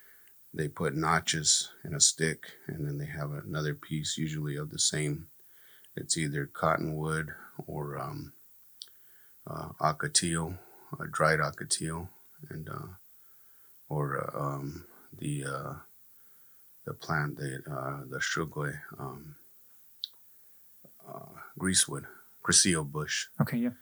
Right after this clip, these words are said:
Speaker 1: And they'll use that and they'll cut notches into 'em. And depending on how you want the sound, it's supposed to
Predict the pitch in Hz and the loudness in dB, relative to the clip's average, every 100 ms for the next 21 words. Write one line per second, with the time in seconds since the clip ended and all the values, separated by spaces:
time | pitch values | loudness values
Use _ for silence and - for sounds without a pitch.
0 | - - 76 76 76 73 78 76 76 73 | -20 -10 -4 -2 -2 -2 -2 -2 -2 -2
1 | 73 - 82 - 82 80 - 78 73 73 | -4 -2 -2 0 2 2 2 -2 -2 -2
2 | - 76 76 73 92 69 71 73 73 - | -4 -2 -2 -2 -4 -4 -2 -2 -6 -2
3 | 90 90 78 78 92 82 78 76 - - | 2 4 4 4 4 6 6 2 -6 -20
4 | - - - - - 87 80 82 71 71 | -20 -20 -20 -20 -4 0 2 2 0 2
5 | - 87 85 80 78 76 - - - 71 | 4 6 6 4 2 -2 -8 -12 -8 -2
6 | - - 73 76 - 73 69 | -2 0 -2 0 0 0 -2